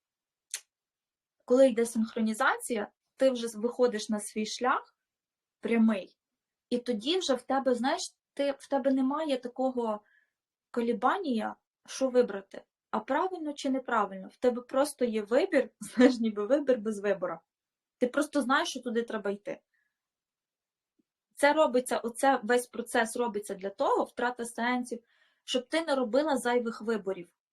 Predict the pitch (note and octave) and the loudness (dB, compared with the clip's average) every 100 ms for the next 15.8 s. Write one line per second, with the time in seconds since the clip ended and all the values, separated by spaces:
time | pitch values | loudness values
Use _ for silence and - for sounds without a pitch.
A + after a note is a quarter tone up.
0 | - A#3 - C4+ C4 B3+ B3+ C4 - C#4 | -14 -14 -4 -2 0 -4 -4 -6 0 0
1 | B3 A#3+ A3 A3 - B3+ B3 A3 A3+ A#3 | 2 -2 -4 -4 -4 -6 -6 -4 -4 -4
2 | G#3+ G#3 A#3 G4 D4+ - A3 - C4 B3+ | -4 -2 -2 -4 -10 -6 -8 -6 -8 -6
3 | G3+ C#4+ B3 A#3 - B3 - G#3 G#3+ A3+ | -6 -4 -4 -6 -4 -4 -4 -8 -4 -4
4 | A3 G#3+ A3 G3+ F3+ F3 - - - G#3+ | -4 -4 -4 -4 -8 -8 -14 -16 -12 -2
5 | B3 B3 C#4 C#4 B3+ A3+ A3+ - A3+ F#3+ | -2 0 0 0 -2 -2 -8 -8 -8 -6
6 | F#3 - - - _ A#3+ - D4+ C#4 B3 | -10 -10 -14 -14 _ -4 -2 0 -2 -4
7 | A#3+ C4 B3+ B3 B3 A3+ A3 B3+ B3+ - | -2 2 4 4 0 -8 -4 -4 -4 -8
8 | G#3 G3+ G#3 - A#3 G3+ F#3 _ _ - | -6 -6 -4 -4 0 0 -2 _ _ -10
9 | A#3 - A3+ - _ - - - B3 B3+ | -10 -6 -6 -6 _ -18 -16 -6 0 0
10 | - A#3 - A#3 A3 G#3 G#3 G#3 G#3 B3+ | -2 -8 -2 -2 -2 -8 -6 -6 -2 -2
11 | G#4 F4+ - A3 G3 G#3 B3+ F#4 F4 - | 0 -2 -2 -4 -2 0 0 0 -2 -2
12 | A3 G3+ G#3 D4 D#4+ - - G3+ A3+ A3 | -6 -6 -2 0 0 -6 -10 -6 -4 -2
13 | C4 C4 A3 G#3 G#3 - A#3+ A3 A#3 D4 | -4 -4 -4 -4 -4 -4 -2 2 2 2
14 | F4+ A3+ F3+ A3+ C4+ C4+ G3 G3 F#3+ G#3+ | 0 -6 -2 4 4 2 -16 -16 -4 2
15 | B3 B3 G3 G#3 G#3+ A3+ G#3+ | 4 2 -4 -4 -2 -4 -2